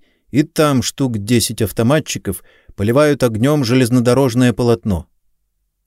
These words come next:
А еще кто-то будет обходить партизан справа.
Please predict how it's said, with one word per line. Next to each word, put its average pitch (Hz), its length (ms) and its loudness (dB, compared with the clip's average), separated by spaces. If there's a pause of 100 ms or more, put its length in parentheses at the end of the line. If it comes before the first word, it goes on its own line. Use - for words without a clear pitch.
(200)
А 71 100 -10
еще 98 480 0
кто-то 175 420 2
будет 165 400 0
обходить 151 560 -2
партизан 151 720 0
справа. 101 760 0